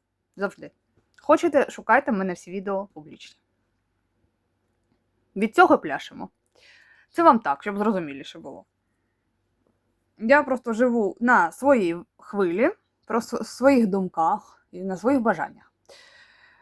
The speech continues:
Як ви бачите, знаходжусь в Харкові. Так що, взагалі не хвилюйтесь. Хоч, якщо я дуже нереально хочу звалити, все буде добре.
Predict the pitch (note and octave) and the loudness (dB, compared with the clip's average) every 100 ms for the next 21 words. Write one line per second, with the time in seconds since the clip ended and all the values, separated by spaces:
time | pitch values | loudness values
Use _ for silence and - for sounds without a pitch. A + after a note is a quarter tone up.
0 | _ - C4 D#4 C#4 A3+ D#4+ - D#4 - | _ 0 0 2 0 0 -2 -4 -14 -6
1 | D4+ C#4 C4 _ _ _ _ - F3+ D#3+ | -2 -4 -6 _ _ _ _ -16 -12 -12
2 | D3+ G3 G#3 A#3+ - - - - - - | -8 -8 -4 -4 -6 -10 -4 -2 -4 -8
3 | _ - D#3+ - D3 D#3+ _ _ _ _ | _ -10 -10 -10 -20 -20 _ _ _ _
4 | _ _ _ _ _ _ _ _ _ _ | _ _ _ _ _ _ _ _ _ _
5 | _ _ _ _ _ _ _ _ _ - | _ _ _ _ _ _ _ _ _ -18
6 | - - - F#3+ G3 _ _ _ _ _ | -18 -14 -8 -8 -8 _ _ _ _ _
7 | _ _ _ _ _ _ - G#3+ C#4+ C#4 | _ _ _ _ _ _ -6 0 0 0
8 | B3+ A#3+ G3+ F3 F3 A#3+ B3 - A#3+ - | -4 -6 -8 -8 -10 -6 -4 -4 -10 -4
9 | B3 G#3+ A#3 G3+ F3+ F#3+ G#3 G#3+ G3+ F3+ | -2 2 2 2 0 0 2 4 2 0
10 | - - E3+ _ E3 G#3 D#4 - C3+ _ | -10 -18 -18 _ -6 -2 -2 -4 -12 _
11 | _ _ _ _ _ _ _ _ _ _ | _ _ _ _ _ _ _ _ _ _
12 | D4+ B3 G#3 E3 - | -4 -2 -4 -6 -10